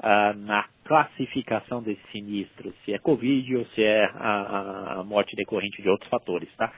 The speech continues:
Mas o, o impacto da despesa em si, ele reflete praticamente todos os sinistros que foram avisados, tá? Até trinta e um de março de dois mil e vinte e um. Ah, o que pode ter depois é alguma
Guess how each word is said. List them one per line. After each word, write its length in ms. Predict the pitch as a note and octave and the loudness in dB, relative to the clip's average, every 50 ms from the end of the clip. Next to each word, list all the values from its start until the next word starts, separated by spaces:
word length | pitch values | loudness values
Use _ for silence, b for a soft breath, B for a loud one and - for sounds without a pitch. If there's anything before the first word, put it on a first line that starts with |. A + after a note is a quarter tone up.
| B B B B B B B _ | B B B B B B B _
Mas 320 | G2+ G2 G#2 G#2 G2 - | 4 4 4 4 2 -2
o, 320 | A#2 A#2 A#2+ A2+ G#2+ - - - _ | -2 0 0 0 -2 -4 -6 -10 _
o 140 | - F#2 F#2 | -12 -10 -10
impacto 400 | G#2 G2 - - G#2+ - - - | -10 -6 -2 -2 -2 -2 -4 0
da 100 | G#2+ A2 | 0 0
despesa 720 | G#2 - G#2 - - _ - B2 B2 B2+ A#2+ G#2 G2+ G2+ | 0 0 -6 -8 -6 _ 4 6 8 8 6 4 0 -4
em 160 | G2+ G#2 G2 - - - - | -4 -4 -8 -12 -18 -12 -2
si, 220 | - C3 C#3 B2+ b b b b b b b _ | 0 0 0 0 b b b b b b b _
ele 400 | - A2 G#2 A#2+ B2 A#2 A2+ G2+ | 0 0 0 2 2 2 2 4
reflete 400 | G#2 G#2+ - - A2 G#2 - - | 2 0 2 2 0 0 0 -4
praticamente 480 | - G2+ - - - G2+ G2 G2 - | -10 -14 -12 -10 -6 -6 -6 -6 -6
todos 160 | - G2 F#2 - | -8 -8 -8 -8
os 40 | - | -12
sinistros 300 | F#2+ F2+ F2+ - - _ | -12 -12 -12 -14 -14 _
que 80 | _ | _
foram 180 | - F#2+ F#2 F#2 | -8 -6 -2 -2
avisados, 720 | F#2 F#2 G#2 F#2 - G2 F2 E2 D#2 D2+ D#2 D#2+ E2+ - _ | 0 0 -2 -4 2 2 4 4 2 0 -6 -12 -12 -12 _
tá? 320 | - F#2+ F#2+ G2 F#2+ F#2 | -4 -2 0 2 2 2
Até 520 | F#2 - - F#2 F2+ F#2 F#2 F#2 F#2 F#2 F2+ | 0 0 0 2 2 4 4 6 4 4 2
trinta 300 | - - G2 F#2 F2 - | 0 -4 -10 -10 -6 -6
e 80 | F#2 F2+ | -6 -6
um 140 | F#2 F#2+ F2 | -6 -8 -10
de 160 | - F#2 F2+ | -10 -8 -6
março 340 | F2 F2 F2+ F2 - G2 F2 | -4 -4 -4 -4 -6 -10 -12
de 100 | F#2+ F2+ | -8 -6
dois 180 | F#2+ F2+ E2+ F#2+ | -6 -6 -6 -8
mil 100 | F#2 F#2 | -12 -12
e 60 | F#2 | -10
vinte 320 | - G2 F#2+ - - - | -10 -10 -12 -12 -10 -10
e 60 | G2 | -10
um. 120 | F2 D#2+ D#2+ b b b b b b b _ | -10 -10 -14 b b b b b b b _
Ah, 260 | - F#2 F2 F2+ F2+ | -6 -2 0 0 0
o 40 | F#2 | 0
que 160 | - - A#2 | 0 -2 -4
pode 380 | A2 - - A#2+ G#2+ G2+ - - | -4 0 0 0 0 0 -2 -8
ter 160 | - - A2+ | -4 -4 0
depois 520 | A2 A#2 - - G#2+ A2 A#2+ B2+ C3 A#2 - - | 0 0 -2 0 -2 2 4 4 4 2 2 0
é 220 | G2+ F#2+ F#2+ - - | 2 2 2 2 0
alguma 580 | - G2 G2 G2+ G2+ G2+ G#2 G2+ G#2 G2+ F#2+ | -6 -10 -10 -10 -10 -2 2 2 2 2 0